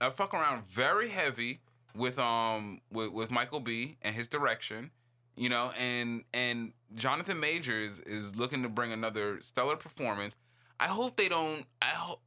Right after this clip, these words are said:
I hope they don't Djangoize the African American experience, because unfortunately these are not people who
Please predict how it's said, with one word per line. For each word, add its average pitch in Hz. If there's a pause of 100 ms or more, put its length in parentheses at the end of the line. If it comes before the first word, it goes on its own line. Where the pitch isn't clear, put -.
(380)
I 120
hope 202
they 175
don't 139
Djangoize 131 (100)
the 104
African 120
American 104
experience, 113 (720)
because 127
unfortunately 156
these 139
are 139
not 117
people 123
who 104